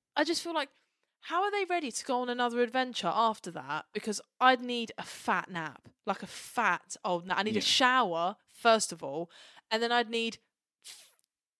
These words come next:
Speaker 1: two to five working days to recover, and then I'd be like, "All right, let's go on another."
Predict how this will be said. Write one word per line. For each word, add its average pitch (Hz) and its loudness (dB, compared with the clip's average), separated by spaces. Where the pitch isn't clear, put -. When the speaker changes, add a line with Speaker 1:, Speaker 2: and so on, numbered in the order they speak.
Speaker 1:
two 294 0
to 254 -4
five 226 4
working 220 4
days 170 -2
to 185 -4
recover, 175 0
and 190 -4
then 185 -2
I'd 180 -2
be 180 -2
like, 175 4
"All 175 0
right, 160 0
let's 165 -8
go 165 -4
on 160 -12
another." 160 -8